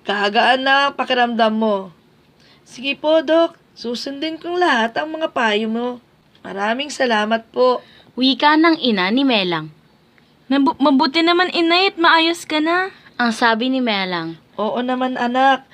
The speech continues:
Speaker 1: Salamat sa Diyos."
Speaker 2: Ang malambing na sagot ng kanyang ina.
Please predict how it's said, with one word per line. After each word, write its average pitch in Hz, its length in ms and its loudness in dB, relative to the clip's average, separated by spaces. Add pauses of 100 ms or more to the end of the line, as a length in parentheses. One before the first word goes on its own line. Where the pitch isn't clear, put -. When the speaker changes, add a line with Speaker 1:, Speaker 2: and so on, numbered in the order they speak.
(120)
Speaker 1:
Salamat 202 560 -4
sa 226 160 -4
Diyos." 233 640 0 (340)
Speaker 2:
Ang 339 240 4
malambing 277 560 2
na 269 80 -6
sagot 208 400 -4
ng 190 160 -4
kanyang 175 400 -4
ina. 175 400 -10